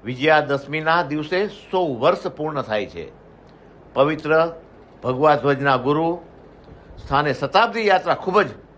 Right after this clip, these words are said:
યશસ્વી અને પ્રેરણાદાયક રહેલ. ભૂકંપ, પૂર, સુનામી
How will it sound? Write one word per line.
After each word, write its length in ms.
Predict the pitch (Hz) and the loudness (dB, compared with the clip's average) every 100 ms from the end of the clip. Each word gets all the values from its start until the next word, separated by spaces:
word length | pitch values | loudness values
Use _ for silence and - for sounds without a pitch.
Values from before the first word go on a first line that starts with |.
| - | -10
યશસ્વી 440 | 123 131 156 - 151 | -8 -4 -4 -4 -6
અને 120 | 135 | -4
પ્રેરણાદાયક 640 | 131 135 139 123 120 104 | -2 -2 -2 0 -2 -2
રહેલ. 240 | 104 95 - - - - - - - - - - - - - - - | -8 -10 -12 -20 -20 -20 -20 -20 -20 -20 -20 -20 -20 -20 -20 -20 -6
ભૂકંપ, 360 | 220 208 202 - - - - - - - - | -2 2 2 0 -16 -20 -20 -20 -20 -20 -6
પૂર, 280 | - 381 160 - - - - - | 4 4 4 -2 -18 -20 -20 -6
સુનામી 480 | 185 208 196 165 | 2 4 4 0